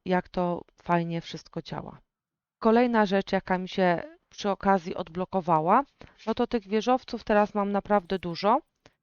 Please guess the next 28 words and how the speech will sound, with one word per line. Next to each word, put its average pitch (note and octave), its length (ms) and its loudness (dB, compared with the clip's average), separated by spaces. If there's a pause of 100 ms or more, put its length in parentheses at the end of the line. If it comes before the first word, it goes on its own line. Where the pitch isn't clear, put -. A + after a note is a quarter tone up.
(140)
Jak G3+ 160 2
pójdę A#3+ 340 -4
do G3+ 100 -8
katalogu G3 520 -4
handlowego, E3+ 800 -2 (560)
to A3+ 100 -4
mogę B3 280 0
zauważyć, G3+ 640 2
że F#3+ 360 0
ostatni G3+ 640 -2
produkt G3+ 480 -8
w - 160 -20
aptece, F3+ 600 0
czyli F3+ 260 -6
detergent, F3 720 0 (400)
również A3 420 -4
mi G3+ 80 -8
się - 140 -6
odblokował. E3 680 -4 (360)
Tutaj A#3+ 260 2
warunek G#3+ 400 0
odblokowania G3+ 760 0
był G3 180 -6
na G3 160 2 (160)
ilość G3 460 -4
wieżowców F#3+ 840 -4
najwyższego F#3+ 600 -2
poziomu F#3+ 580 -2